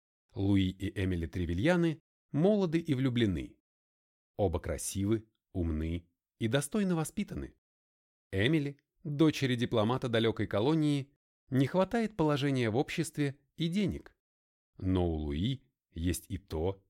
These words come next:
и другое. И он рад поделиться этим с обожаемой женой. Поселившись в Лондоне, новобрачные кажутся идеальной парой, если не считать намека – который Троллоп оставляет нам в разговоре между родителями Эмили,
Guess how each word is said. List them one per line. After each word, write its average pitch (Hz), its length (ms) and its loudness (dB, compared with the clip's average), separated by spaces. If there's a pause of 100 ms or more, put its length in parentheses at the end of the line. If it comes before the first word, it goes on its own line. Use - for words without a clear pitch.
(120)
и 113 100 -2
другое. 160 500 -2 (760)
И 135 80 6
он 226 200 4
рад 208 220 2
поделиться 151 540 2
этим 139 320 -2
с - 100 -4
обожаемой 95 540 2
женой. 143 420 -2 (760)
Поселившись 87 640 -4
в 82 60 -8
Лондоне, 113 480 -2 (560)
новобрачные 165 720 2
кажутся 175 460 -2
идеальной 147 500 -2
парой, - 460 -4 (500)
если 95 320 0
не 87 140 0
считать 85 400 -6
намека – 135 520 -2 (380)
который 202 380 -2
Троллоп 156 460 0
оставляет 104 560 0
нам 95 220 -2
в - 20 -2
разговоре 92 500 0
между 110 300 0
родителями 98 600 -2
Эмили, 80 380 -6